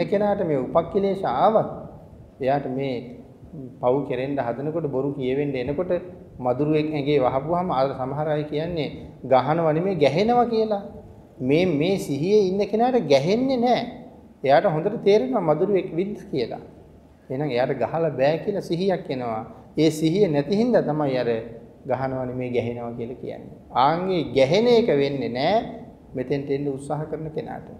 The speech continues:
මේ තියෙන්නේ කෙලෙස්. නමුත් ඒ කෙලෙස් හරි එයා දකින්නවනේ. අනික් කෙනාට එහෙමවත් තේරෙන්නේ නෑනේ. එහෙනම් මෙතෙන්ට ආපු කෙනා ඒ අතින් බලනකොට සාමාන්‍ය අයට වඩා බොහොම උසස්,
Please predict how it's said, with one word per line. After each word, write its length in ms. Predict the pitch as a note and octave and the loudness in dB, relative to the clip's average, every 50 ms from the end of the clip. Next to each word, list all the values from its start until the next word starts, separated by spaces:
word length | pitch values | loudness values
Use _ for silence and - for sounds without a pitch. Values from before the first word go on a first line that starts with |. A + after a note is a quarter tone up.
| - - - | -20 -18 -14
මේ 260 | - A#2 A#2 A#2+ B2+ | -8 -4 -4 -2 -2
තියෙන්නේ 380 | A#2+ A#2+ F3+ G3+ A3 G#3+ E3 C#3+ | -2 0 2 2 2 2 2 0
කෙලෙස්. 360 | D3 D#3+ F#3+ B3 C4 - - - - - - - - - - - - - - - - C#3+ | 0 0 2 2 2 0 -2 -6 -12 -14 -16 -18 -20 -20 -20 -20 -20 -20 -20 -12 -4 -2
නමුත් 240 | C#3+ D3+ E3 D#3 - - | 0 0 0 0 -2 -2
ඒ 180 | D3 C#3+ D#3 D#3 | 0 0 0 2
කෙලෙස් 380 | D3+ - A3 B3 C#4+ - - - | 4 4 2 4 2 0 0 0
හරි 260 | E3+ D3 B2+ A#2 A2 A2 - - - - - - | 2 2 2 0 -4 -4 -8 -12 -16 -18 -12 -4
එයා 200 | - D3+ C#3+ A#2+ | 0 2 2 2
දකින්නවනේ. 640 | - - - - F3+ A3 C#4 C#4 C4+ C4 B3+ A3+ G3 F3+ - - - - | 0 -2 -6 -4 -4 -2 -2 -2 -4 -4 -6 -6 -8 -10 -12 -14 -14 -10
අනික් 260 | - C3 C#3+ D#3 D3+ | -4 -2 -2 -2 -2
කෙනාට 280 | - F3 D3 A#2+ A2 - | -2 -2 0 0 0 -2
එහෙමවත් 420 | A2+ A2+ C3+ E3+ G3 A3 - A3 | -4 -4 0 2 2 2 2 2
තේරෙන්නේ 540 | A#3 A#3 A#3 B3+ C#4 C4+ B3+ B3+ B3+ B3+ B3 | 2 2 2 2 2 -2 -4 -4 -4 -4 -6
නෑනේ. 200 | A#3 A3+ G#3+ - - - - - - - - - - - - | -8 -10 -10 -12 -14 -18 -20 -20 -20 -20 -20 -20 -20 -18 -10
එහෙනම් 200 | - C3 A#2+ A2 | -8 -8 -6 -6
මෙතෙන්ට 320 | G#2+ A2 - B2 B2+ B2 C3 | -8 -6 -6 -6 -2 0 0
ආපු 200 | A#2+ A#2+ - - | 0 0 0 -2
කෙනා 320 | - D3 D#3+ G3 A3+ B3+ B3+ B3+ - - - - - | -2 -2 0 0 -2 -2 -4 -8 -10 -14 -16 -16 -8
ඒ 240 | - C3+ B2+ C3 C3+ | -2 0 4 4 4
අතින් 260 | C3 C3+ F3 E3+ E3 | 4 2 0 -2 0
බලනකොට 420 | E3 E3+ F3+ F#3+ G3 F#3+ G3+ G3 G3 | 0 0 0 0 0 -2 -2 -4 -4
සාමාන්‍ය 640 | - C#3 B2 B2+ C3+ C#3+ D#3+ E3 F3 F#3 F#3+ G3 G3 | -4 0 2 2 4 4 4 4 4 4 0 -2 0
අයට 240 | F#3+ F3+ F#3 F#3 F#3 | 0 0 0 0 0
වඩා 260 | F#3+ G3+ G3+ A3 A3 | 0 2 4 4 2
බොහොම 240 | F#3+ D3+ D3 D#3+ E3+ | 2 0 -4 -4 -4
උසස්, 200 | E3+ F3 E3 D#3+ | -6 -6 -6 -4